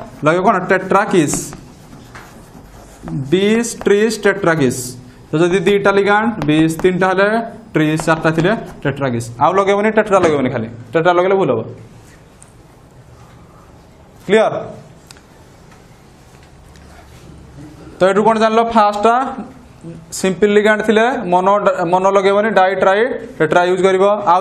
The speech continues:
ଯଦି ଯୋଉ କମ୍ପ୍ଲେକ୍ସରେ ଯଦି ତମର, ଅ, ଲିଗାଣ୍ଡରେ already, ଲିଗାଣ୍ଡର ନାଁରେ already ଡାଇଟ୍ରାଇ ଟେଟ୍ରା ୱାର୍ଡଟା ୟୁଜ୍ ହଉଛି, ତାହେଲେ ସେଇ କେସରେ ଯଦି ଅଧିକା ଲିଗାଣ୍ଡ ରହୁଛି, ତ ସେଇ ଜାଗାରେ ଡାଇଟ୍ରାଇ ଟେଟ୍ରା ଲଗେଇବନି। କ୍ଲିୟର?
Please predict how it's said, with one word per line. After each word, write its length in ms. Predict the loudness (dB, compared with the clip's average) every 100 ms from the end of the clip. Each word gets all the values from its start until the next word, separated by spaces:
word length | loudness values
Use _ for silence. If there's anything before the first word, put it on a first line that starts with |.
| 2
ଯଦି 160 | 0 2
ଯୋଉ 200 | 2 4
କମ୍ପ୍ଲେକ୍ସରେ 580 | 2 2 0 2 2 2 -2 -8 -18 -10 -2
ଯଦି 140 | 0
ତମର, 240 | 2 2 2
ଅ, 720 | 2 0 2 4 4 0 0
ଲିଗାଣ୍ଡରେ 760 | 0 2 4 2 2 0 -2 0
already, 560 | 0 2 2 2 0 0
ଲିଗାଣ୍ଡର 380 | 2 2 2
ନାଁରେ 320 | 2 2 2 2
already 400 | 2 2 0 2
ଡାଇଟ୍ରାଇ 480 | 2 2 2 0
ଟେଟ୍ରା 420 | 2 0 2 2 4
ୱାର୍ଡଟା 360 | 2 2 2 2
ୟୁଜ୍ 220 | 2 2
ହଉଛି, 320 | 0 -2 -8 -14 -20 -10 0
ତାହେଲେ 180 | 0 2
ସେଇ 200 | 2 4
କେସରେ 280 | 2 2
ଯଦି 200 | 2 2
ଅଧିକା 340 | 2 2 2 2
ଲିଗାଣ୍ଡ 280 | 2 2 0
ରହୁଛି, 440 | 0 2 0 -2 -10 -2
ତ 60 |
ସେଇ 220 | 0 2 2
ଜାଗାରେ 280 | 2 2
ଡାଇଟ୍ରାଇ 500 | 2 2 2 2 2
ଟେଟ୍ରା 280 | 0 2 2
ଲଗେଇବନି। 460 | 2 2 0 0 -6 -14 -20 -4
କ୍ଲିୟର? 200 | 0 2